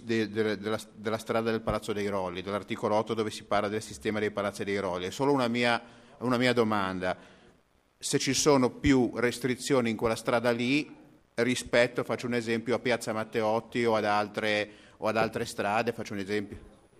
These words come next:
Ok, quindi è, è la stessa cosa della, del, del coso dei Rolli. Perfetto. E, ehm, sempre in merito all'articolo otto, volevo sapere,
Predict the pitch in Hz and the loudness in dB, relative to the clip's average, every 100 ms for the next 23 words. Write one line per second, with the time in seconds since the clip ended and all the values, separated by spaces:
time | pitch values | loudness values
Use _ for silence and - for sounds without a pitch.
0 | _ _ _ - _ _ _ _ _ - | _ _ _ -20 _ _ _ _ _ -8
1 | 113 98 123 92 95 131 139 143 117 110 | -6 -4 -4 -4 0 2 4 4 2 -4
2 | 123 117 131 131 135 131 123 123 120 117 | -2 -2 -4 -4 0 0 0 2 0 0
3 | 117 110 - - - 120 113 123 120 117 | -2 -4 -20 -20 -6 -4 0 0 0 0
4 | 110 98 92 92 82 - - - - - | 2 2 0 -6 -10 -16 -18 -18 -20 -10
5 | 110 101 - 90 87 - 85 - - _ | -6 -4 -2 -2 -2 -6 -6 -8 -20 _
6 | 73 120 135 127 90 107 113 110 107 107 | 0 4 6 4 0 2 4 4 4 4
7 | 104 98 95 90 90 87 - - - 151 | 2 0 -2 -6 -6 -10 -12 -6 2 4
8 | 151 131 110 117 123 143 135 117 113 131 | 4 2 4 2 4 4 4 2 2 -2
9 | - 117 117 107 98 - 120 120 - 87 | 2 6 8 6 4 2 4 4 -2 -12
10 | 110 120 127 110 - 139 135 127 131 135 | 2 4 4 2 0 -2 2 4 6 6
11 | 139 135 - | 4 0 -8